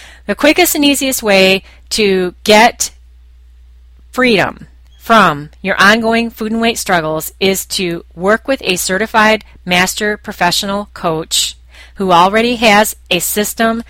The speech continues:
that works, who already has the solution, and you better make sure that whoever you're working with understands universal laws, because if you leave that out of the equation,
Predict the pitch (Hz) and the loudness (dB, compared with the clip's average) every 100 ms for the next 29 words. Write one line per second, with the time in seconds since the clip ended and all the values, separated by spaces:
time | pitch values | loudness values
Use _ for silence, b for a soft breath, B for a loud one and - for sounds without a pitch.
0 | b b 180 185 - 196 190 156 - 185 | b b 0 2 -2 -4 -2 -2 -4 -6
1 | - 175 196 208 208 202 - 175 202 - | 0 0 0 -2 0 0 -2 -6 -6 -4
2 | 247 220 - 170 156 160 170 - B B | -4 -4 -4 -4 -4 -6 -12 -20 B B
3 | B B B B 208 190 180 180 175 180 | B B B B 0 2 4 2 0 -4
4 | - - - 196 185 180 214 269 277 254 | -12 -20 -18 -8 -4 2 2 4 2 0
5 | - 277 277 233 202 208 208 226 240 233 | 0 0 2 0 -2 0 0 0 -6 -2
6 | 240 240 202 180 175 - 190 208 - 202 | -2 -2 -4 -2 -2 -4 -2 -4 -2 -2
7 | 202 190 196 196 202 - 190 196 196 175 | -2 -4 -4 -4 -6 -6 -2 2 4 4
8 | 165 165 - 180 170 185 196 214 233 202 | 0 -6 -6 -4 -4 -8 -6 -2 -4 -6
9 | - 180 196 - 175 185 214 208 196 175 | -4 0 2 2 2 2 2 -4 -6 -6
10 | - 185 202 247 262 262 | -2 0 0 -2 -2 -6